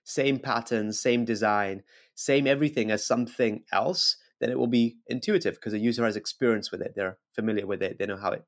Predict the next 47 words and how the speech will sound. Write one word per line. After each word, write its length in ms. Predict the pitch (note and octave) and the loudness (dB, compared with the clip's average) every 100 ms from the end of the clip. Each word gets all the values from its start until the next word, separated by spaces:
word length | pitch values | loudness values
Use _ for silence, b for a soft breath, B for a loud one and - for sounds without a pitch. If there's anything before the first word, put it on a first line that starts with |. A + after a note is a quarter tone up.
| _ - | _ -12
it 80 | |
should 140 | - - | -10 -8
work. 340 | A2+ - _ _ b b b b b b | -8 -8 _ _ b b b b b b
And 120 | B2+ | -2
so 260 | - D#3 D3+ | 2 4 4
when 220 | - D#3 | 2 2
you're 140 | F#3+ | 2
introducing 560 | - F#3 G3 F#3 E3 D3 | 2 -2 -2 -4 -2 -2
new 120 | D3 | -2
concepts, 600 | D3 C3+ D3+ - - - | -2 -2 -2 -2 -2 -2
there's 180 | - G#2 | -2 -2
always 340 | - B2+ A#2+ | 2 4 4
gonna 220 | - G#2+ G#2+ | 2 -2 -2
be 320 | G#2 G2 - | -4 -6 -6
a 80 | G#2 | -4
bit 120 | A2+ | 0
of 100 | G2+ | 0
a 40 | F#2+ | 0
barrier 500 | F2+ E2 D#2 - - _ _ | -2 -2 -2 -6 -12 _ _
and, 220 | - G#2 - - - | -4 -4 -4 -8 -6
and 260 | A2+ G#2 F#2 | -4 -4 -8
someone's 260 | A#2+ A2 | -6 -4
gonna 140 | - F#2+ | -4 -8
have 100 | G2 | -8
to 60 | F#2 | -6
learn. 220 | F2+ - _ _ - | -6 -6 _ _ -2
Now, 280 | D#3+ C#3 B B | 0 0 B B
how 160 | G3+ | 0
you 120 | A#3 C3+ | 0 -2
teach 420 | - A3 A#3 - | -2 -2 -2 0
them, 320 | G2+ G2+ G#2+ _ _ _ - | 2 2 -4 _ _ _ 0
there's 180 | A#2+ | 2
many 260 | B2 C#3 C3 | 2 2 2
ways. 320 | A2 A2 F#2 | 2 0 0
You 80 | B2 | -4
can 160 | - C3 | 0 0
use 140 | A#2 | 0
existing 480 | - C3 A#2 G2 F2+ - | -2 -4 -6 -6 -8 -8
patterns 680 | A#2+ D#3 G#2 G#2 A#2 - - _ - | -6 -4 -4 -4 -6 -10 -16 _ -8
to 120 | - - | -6 -2
uncover, 640 | A2 A2 A#2 G#2 G#2 G2+ _ _ _ - | -2 -2 -2 2 2 0 _ _ _ -2
uh, 220 | F#2+ F#2 | 0 0
so 180 | - A#2 | -2 -6
people 300 | - A#2 G#2 | -4 -4 -4
can, 260 | G#2+ G2+ - | -6 -8 -6
you 120 | A2+ | -4
know, 160 | F#2+ | -4